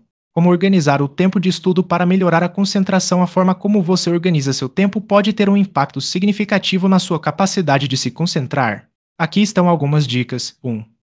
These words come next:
Crie um cronograma. Planeje suas sessões de estudo.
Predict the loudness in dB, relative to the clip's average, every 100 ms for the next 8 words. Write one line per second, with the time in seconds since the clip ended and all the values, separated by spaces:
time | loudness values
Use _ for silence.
0 | -4 0 0 2 0 2 2 0 0 -8
1 | -4 0 0 0 0 -2 -2 -2 -2 -2
2 | 0 -2 -4 -4 -4 -6